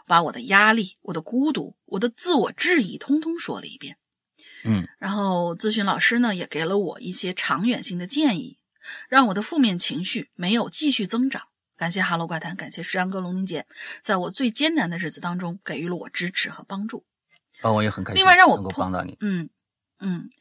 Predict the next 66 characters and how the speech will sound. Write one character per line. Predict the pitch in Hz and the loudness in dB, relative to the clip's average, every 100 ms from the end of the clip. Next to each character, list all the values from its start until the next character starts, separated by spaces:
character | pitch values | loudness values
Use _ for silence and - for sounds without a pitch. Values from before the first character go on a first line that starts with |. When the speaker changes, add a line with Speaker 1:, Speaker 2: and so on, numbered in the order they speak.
| - 233 | -18 -6
Speaker 1:
另 | 370 | 4
外 | 370 | 8
让 | 330 | 8
我 | 170 | 6
颇 | - | 2
为 | 320 | 2
感 | 269 - | 2 0
动 | 185 | -2
的 | 190 | -2
事 | - | -2
情， | 190 - - _ _ _ | -2 -6 -10 _ _ _
其 | - 214 | -6 -4
实 | |
发 | 240 254 | 0 2
生 | 269 254 | 4 4
在 | 202 | 2
平 | - 165 | -2 -2
安 | 233 | 0
夜。 | 269 240 _ _ _ _ _ _ | 0 -2 _ _ _ _ _ _
Speaker 2:
嗯。 | - 240 190 - | 4 6 4 4
Speaker 1:
那 | 359 311 | 6 6
天 | 302 330 339 _ - | 6 4 2 _ -6
我 | 190 | -2
和 | 220 | 0
以 | 208 202 240 | 0 4 4
往 | 269 165 | 4 0
一 | 147 175 | -4 -4
样， | 214 254 202 - - | 2 2 2 -2 -4
经 | 214 220 | 2 4
历 | 214 180 | 2 0
着 | 120 | 0
新 | - - 254 262 | 2 4 4 4
的 | 226 | 2
一 | - 190 | -4 -8
天， | - - 185 196 240 | -8 -6 -4 -4 -6
新 | - - 190 | -2 2 2
的 | 185 | 0
难 | 147 - 262 | -4 -8 -10
过。 | 175 175 - _ _ _ _ - - - - | -8 -8 -10 _ _ _ _ -20 -20 -18 -2
到 | 233 226 | 4 6
了 | |
晚 | 196 - | 6 4
上 | 185 | 2
的 | 185 185 | -2 -2
时 | - | -4
候， | 170 180 - | -4 -8 -6
我 | 156 | -6
的 | 147 | -4
一 | 202 240 | -2 -2
位 | |
老 | 202 120 196 | -2 -2 0
友 | 262 - - | -2 -4 -16
给 | - 175 | -10 -8
我 | 156 | -6
发 | 175 202 208 | -2 0 0
来 | 175 | -4
了 | 165 | -6
一 | 170 | -8
个 | 196 175 | -8 -6
暖 | 175 175 190 | -4 -2 0
暖 | 247 196 | 0 -2
的 | - | -8
节 | 165 160 | -6 -6
日 | |
祝 | 180 156 | -8 -10
福。 | - - - | -14 -18 -20